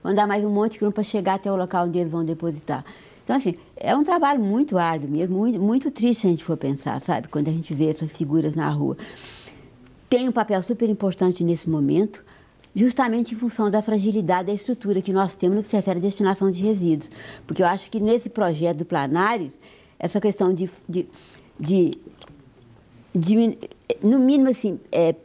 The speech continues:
é, melhorar as condições de vida dos trabalhadores dele. Agora, idealmente, na minha opinião, é uma profissão, sinceramente, que não devia existir. Sabe, essas pessoas deviam ter trabalhos dignos e a coleta seletiva ser coletada por veículos do próprio poder público,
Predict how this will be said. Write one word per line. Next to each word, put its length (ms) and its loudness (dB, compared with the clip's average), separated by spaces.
é, 140 2
melhorar 440 4
as 80 -8
condições 360 -6
de 80 -8
vida 180 -2
dos 140 -6
trabalhadores 440 -2
dele. 120 0
Agora, 340 2
idealmente, 680 0
na 100 0
minha 180 2
opinião, 440 0
é 100 2
uma 100 2
profissão, 400 -2
sinceramente, 460 0
que 60 0
não 80 2
devia 280 2
existir. 480 0
Sabe, 240 0
essas 220 -4
pessoas 300 0
deviam 160 -2
ter 80 -2
trabalhos 440 0
dignos 400 0
e 60 2
a 60 2
coleta 340 0
seletiva 720 0
ser 280 2
coletada 720 0
por 280 0
veículos 600 2
do 160 -4
próprio 300 -4
poder 300 0
público, 520 -6